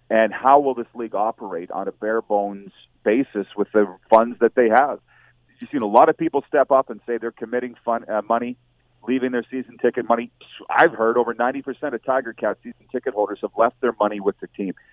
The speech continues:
That tells you how much C F L fans love their teams.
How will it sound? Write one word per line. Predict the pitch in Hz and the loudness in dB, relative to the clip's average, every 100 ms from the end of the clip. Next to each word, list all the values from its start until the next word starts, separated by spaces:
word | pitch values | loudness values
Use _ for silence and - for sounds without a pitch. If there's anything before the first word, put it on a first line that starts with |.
| _ - | _ 2
That | 135 - | 2 2
tells | - 156 165 135 | 4 6 6 0
you | 104 98 90 - _ _ _ _ _ _ _ | -10 -8 -10 -16 _ _ _ _ _ _ _
how | - - 143 131 | -18 0 4 6
much | 127 117 - | 4 -2 -2
C | 127 | -6
F | 113 - | -6 -4
L | 107 - | -6 -6
fans | 113 98 95 | -8 -10 -8
love | 98 101 92 | -4 -4 -4
their | 90 | -8
teams. | 85 92 82 - | -8 -14 -14 -10